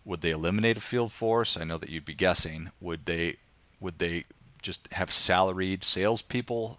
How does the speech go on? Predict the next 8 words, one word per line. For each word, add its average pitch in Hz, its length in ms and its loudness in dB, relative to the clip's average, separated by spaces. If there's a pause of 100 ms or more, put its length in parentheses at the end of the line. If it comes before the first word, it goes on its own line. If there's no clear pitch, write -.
What, 98 200 -4 (180)
h-, - 360 -12
how, 95 260 -4
how 101 160 -2
would 101 100 -2
the 85 60 -10
model 87 260 -2
change? 82 500 -6